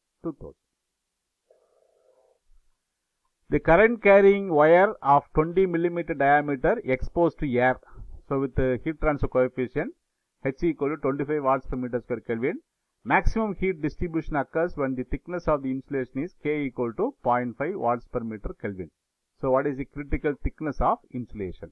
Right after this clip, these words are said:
So twenty M M, ten M M, two point five M M, and zero M M. So the critical thickness of insul-, uh, th-, critical radius of insulation, R C equal to K by H,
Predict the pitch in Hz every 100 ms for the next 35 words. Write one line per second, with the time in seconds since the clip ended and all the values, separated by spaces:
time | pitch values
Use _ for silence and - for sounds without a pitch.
0 | _ _ _ _ - 139 147 143 151 151
1 | 147 147 156 - - 135 139 143 143 143
2 | 147 _ _ - 160 - 151 139 131 123
3 | 123 131 147 - 104 120 127 117 113 190
4 | 330 _ _ _ _ _ _ - 170 165
5 | - 226 240 233 220 196 - 214 - 185
6 | 170 156 - - - 143 - - 202 -
7 | 196 214 208 208 147 208 240 - 185 -
8 | 135 - 131 117 156 254 277 - 139 156
9 | 175 151 151 135 135 - 139 135 127 120
10 | 220